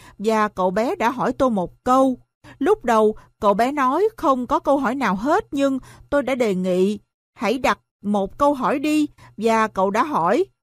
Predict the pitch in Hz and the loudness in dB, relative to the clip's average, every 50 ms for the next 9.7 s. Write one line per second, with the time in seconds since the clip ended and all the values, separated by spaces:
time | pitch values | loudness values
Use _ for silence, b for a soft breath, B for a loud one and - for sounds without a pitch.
0 | _ _ _ _ - 359 339 330 320 294 262 226 220 214 214 208 220 - - - | _ _ _ _ 0 2 2 2 2 2 0 0 2 2 0 0 -2 -6 -12 -8
1 | - 262 226 226 220 220 214 - 285 220 208 208 - - 254 208 202 - _ _ | -2 0 2 2 2 2 0 -2 -4 -4 -4 -6 -4 -2 -2 -2 -2 -4 _ _
2 | _ _ _ _ _ _ _ _ B B B B B _ - 311 339 302 240 240 | _ _ _ _ _ _ _ _ B B B B B _ -2 -2 0 0 0 -2
3 | 269 - 220 190 202 190 233 247 262 294 359 466 466 b b b b b - 226 | -2 0 0 0 2 2 2 0 2 0 0 -2 -4 b b b b b -2 -2
4 | 214 208 214 - 311 311 320 320 320 311 - 208 190 - - 180 - 294 254 285 | -2 -2 -4 -2 0 2 2 2 2 2 0 0 0 0 0 -2 -2 -2 -4 -2
5 | 269 220 196 185 180 185 214 269 349 392 381 277 262 277 339 403 - - 285 262 | -2 -2 0 0 2 2 2 4 2 2 4 2 2 0 -2 -4 -2 0 2 2
6 | 262 254 160 208 220 247 240 247 285 370 453 - _ _ _ _ _ _ _ _ | 2 0 -2 -2 0 2 2 2 2 0 -2 -4 _ _ _ _ _ _ _ _
7 | _ _ _ _ _ _ _ - 214 202 202 196 233 285 - 254 247 277 254 233 | _ _ _ _ _ _ _ 0 2 2 2 2 0 -2 -2 -4 -4 -2 0 0
8 | 202 196 196 196 196 196 190 190 185 185 - _ _ _ _ _ _ _ - 214 | 0 0 0 -2 0 0 0 0 -2 -4 -8 _ _ _ _ _ _ _ -4 -2
9 | 226 269 330 359 415 403 359 285 190 175 185 214 311 403 | -2 -2 -2 -4 -4 -4 -2 -2 0 2 2 2 2 0